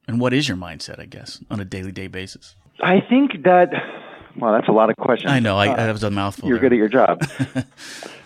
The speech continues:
Speaker 2: Um, let's break it down. So I think the, the, the mentors, I, I didn't have a ton.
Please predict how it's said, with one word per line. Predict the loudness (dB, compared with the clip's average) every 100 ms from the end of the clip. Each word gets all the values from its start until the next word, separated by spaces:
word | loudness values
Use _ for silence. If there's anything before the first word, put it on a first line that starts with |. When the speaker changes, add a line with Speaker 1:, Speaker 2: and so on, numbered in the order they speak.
| _
Speaker 2:
Um, | 4 6 4
let's | 4
break | 4 4
it | 6
down. | 4 4 2
So | 4 4 2 -6 _ _ _
I | 2 4
think | 4 4 2 -10 _ _ _ _ _
the, | -10 2 6 6
the, | 6 6 6
the | 6
mentors, | 4 2 4 4 2 0 -10 _ _ _ _ _ _ _ _
I, | 2 2
I | 4
didn't | 4 4 4
have | 4 2 2
a | -2 -2 0 2 0 0
ton. | 2 2 -2